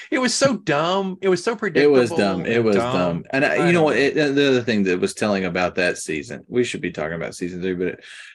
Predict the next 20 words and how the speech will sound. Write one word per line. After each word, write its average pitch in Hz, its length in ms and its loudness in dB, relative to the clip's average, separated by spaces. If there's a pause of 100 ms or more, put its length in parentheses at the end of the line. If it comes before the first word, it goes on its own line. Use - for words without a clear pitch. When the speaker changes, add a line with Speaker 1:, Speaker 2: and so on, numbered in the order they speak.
(160)
Speaker 2:
uh, 110 200 -2
the 135 140 2
other 143 100 2
thing 135 120 2
that 113 60 0
was 98 100 -2
telling 123 200 -2
about 98 100 -2
season 101 240 -2
two 120 140 2
is 110 140 -2
they 123 100 0
set 165 300 -2
it 143 160 -2
in 107 100 -4
pretty 139 220 -2
much 98 260 -2
in 87 140 -6
present 85 360 -4
day. 60 480 -6